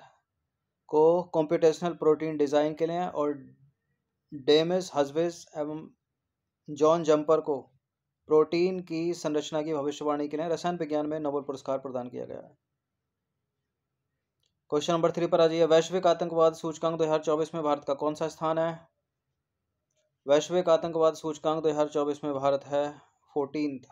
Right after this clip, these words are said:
चौदहवें स्थान पर। तो वैश्विक आतंकवाद सूचकांक यानी ग्लोबल टेररिज्म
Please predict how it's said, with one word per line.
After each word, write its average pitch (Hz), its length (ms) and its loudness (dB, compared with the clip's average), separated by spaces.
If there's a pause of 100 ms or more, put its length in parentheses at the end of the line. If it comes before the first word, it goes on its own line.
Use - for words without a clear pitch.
(140)
चौदहवें 143 400 2
स्थान 127 260 -8
पर। 123 160 -10 (2750)
तो 139 80 -2
वैश्विक 151 400 4
आतंकवाद 165 440 4
सूचकांक 170 720 0 (1120)
यानी 143 220 -4
ग्लोबल 165 580 6 (260)
टेररिज्म 156 560 0